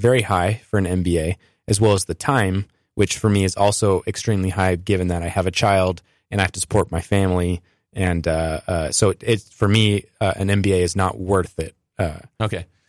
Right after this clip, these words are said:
Speaker 2: So I think, I think I may have an idea of how we can take this.
Speaker 1: Okay.
Speaker 2: Uh, let's create a hypothetical.
Speaker 1: Okay.
Speaker 2: So it's a, a, a, a young person comes to you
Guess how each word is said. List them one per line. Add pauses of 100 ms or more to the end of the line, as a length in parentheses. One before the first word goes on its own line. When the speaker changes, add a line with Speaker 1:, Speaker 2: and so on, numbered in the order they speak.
(120)
Speaker 2:
So
I
think,
I
think
I
may
have
an
idea
of
how
we
can
take
this.
Speaker 1:
Okay. (540)
Speaker 2:
Uh,
let's
create (240)
a
hypothetical. (400)
Speaker 1:
Okay.
Speaker 2:
So
it's
a,
a,
a, (200)
a
young
person
comes
to
you